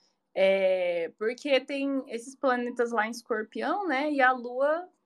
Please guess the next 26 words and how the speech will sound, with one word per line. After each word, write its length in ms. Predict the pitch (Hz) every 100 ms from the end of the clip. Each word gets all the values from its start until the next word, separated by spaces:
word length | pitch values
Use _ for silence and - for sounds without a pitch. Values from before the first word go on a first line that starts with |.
| _ _ -
passando 340 | 262 269 262
em 100 | 277
Touro 300 | 277 233 240
faz 240 | 254 247
oposição 460 | 262 262 262 262 254
com 200 | 262 262
todos 520 | 262 233 262 - - -
eles, 480 | 233 349 311 262
né? 120 | 247 254
Encontra 480 | 277 277 285 277
Júpiter. 800 | 240 269 339 339 285 - 254 233 _ - _ 233
Então 180 | 269
ela 140 | 277 285
vai 280 | 294 302 320
acabar 480 | 311 311 247 269 302
reativando, 920 | 330 370 - 440 339 359 480 349 240
né, 220 | 233 285
essa 200 | 277 269
oposição 480 | 262 233 226 233 226
Marte 420 | 226 214 220 233
e 20 |
Júpiter 400 | 214 214 - 208
que 60 | 208
acontece 420 | - 220 220 220
no 80 | 262
sábado, 580 | 269 294 392 359 202